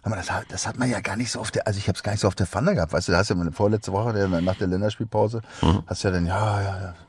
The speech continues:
Speaker 1: Champions League, dann Bayern, wieder
Speaker 2: Mhm.
Speaker 1: Champions League,
Speaker 2: Mhm.
Speaker 1: dass du dann noch, äh, übrigens nach <laughs> all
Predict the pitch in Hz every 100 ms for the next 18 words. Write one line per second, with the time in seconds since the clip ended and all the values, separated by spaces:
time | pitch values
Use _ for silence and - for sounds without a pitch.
0 | - - 110 113 104 - 110 110 101 107
1 | 98 98 120 113 107 107 110 92 127 110
2 | 123 110 - 107 - - 95 131 - -
3 | - 104 117 101 120 117 - 123 127 117
4 | 123 110 - 117 170 185 - 110